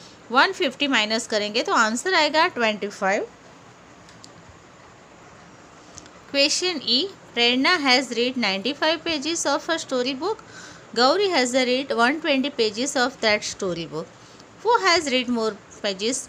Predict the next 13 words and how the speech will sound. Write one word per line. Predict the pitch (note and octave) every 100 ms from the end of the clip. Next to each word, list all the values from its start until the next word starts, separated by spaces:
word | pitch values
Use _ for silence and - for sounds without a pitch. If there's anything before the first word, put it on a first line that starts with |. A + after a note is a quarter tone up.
| -
and | G3 B3 C#4 - -
how | C#4 F4+ C#4
many | A3 A3 C#4+ B3+
more | G#3 G#3
pages? | G3+ E3 E3 - - - - - -
तो | F#4+
गौरी | C4 A#3 A3+ D4
है, | E4+
उसने | F#4 E4 F4
वन | E4 A#3 B3
ट्वेंटी | C4 A#3 B3+
पेजेस | B3 G#3+ B3 B3+
रीड | A#3 A#3